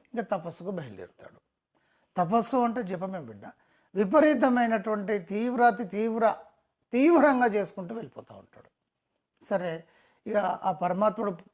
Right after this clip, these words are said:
ప్రత్యక్షం అయిపోయిన తర్వాత అప్పటి వరకు కని విని ఎరుగనటువంటి, ఎవరు కూడా కలలో ఊహించినటువంటి ఒక శక్తివంతమైన, అన్‌బీటబుల్ అంటాం కదా, so అలాంటి ఒక వరాన్ని కోరుకుంటాడు. ఏంటది అంటే,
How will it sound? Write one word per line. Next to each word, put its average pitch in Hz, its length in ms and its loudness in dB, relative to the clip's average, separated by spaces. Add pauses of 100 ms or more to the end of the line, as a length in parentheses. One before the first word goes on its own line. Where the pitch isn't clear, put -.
(140)
ప్రత్యక్షం 190 440 -6
అయిపోయిన 170 320 -8
తర్వాత 147 600 -8 (440)
అప్పటి 254 480 2
వరకు 233 560 2
కని 226 520 -2
విని 208 360 -2
ఎరుగనటువంటి, 202 1040 0 (580)
ఎవరు 214 340 4
కూడా 247 400 4
కలలో 226 500 2
ఊహించినటువంటి 214 1120 -2 (400)
ఒక 208 200 -2
శక్తివంతమైన, 190 1200 0 (400)
అన్‌బీటబుల్ 233 760 4
అంటాం 220 320 2
కదా, 302 220 -2 (360)
so 247 100 4
అలాంటి 233 360 6
ఒక 214 100 -2
వరాన్ని 202 760 2
కోరుకుంటాడు. 165 560 -8 (640)
ఏంటది 214 500 4
అంటే, 233 280 -6